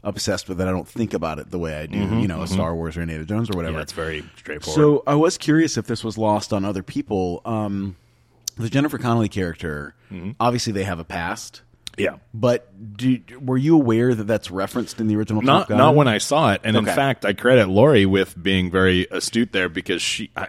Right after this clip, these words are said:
Speaker 2: I mean, there's no way Laurie's seen Top Gun as many times
Speaker 1: Sure,
Speaker 2: as we have.
Speaker 1: yeah.
Speaker 2: Um, sorry, babe. <laughs> But, uh,
Speaker 1: Yeah.
Speaker 2: basically,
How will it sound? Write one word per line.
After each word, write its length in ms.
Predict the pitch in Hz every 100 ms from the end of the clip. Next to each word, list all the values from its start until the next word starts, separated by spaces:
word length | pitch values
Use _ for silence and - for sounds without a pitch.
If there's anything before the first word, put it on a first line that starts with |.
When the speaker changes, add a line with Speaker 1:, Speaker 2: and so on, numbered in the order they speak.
| 95
Speaker 2:
I 40 |
mean, 220 | 95 90
there's 160 | 104 95
no 160 | 110 98
way 360 | 98 90 85 _
Laurie's 360 | 90 90 90 -
seen 240 | 90 80
Top 200 | 85 85
Gun 120 | 87
as 120 | 78 80
many 180 | 82
times 240 | 76 87 78
Speaker 1:
Sure, 200 | 110 127
Speaker 2:
as 60 | 98
we 40 |
have. 160 | 82 101
Speaker 1:
yeah. 200 | 98 82 - _ 82 82 82
Speaker 2:
Um, 360 | 82 82 78 -
sorry, 200 | - 92
babe. 160 | 76 -
<laughs> 60 | _
But, 240 | 113 -
uh, 220 | 160 127 104 -
Speaker 1:
Yeah. 100 | 110
Speaker 2:
basically, 640 | 120 127 - 120 110 104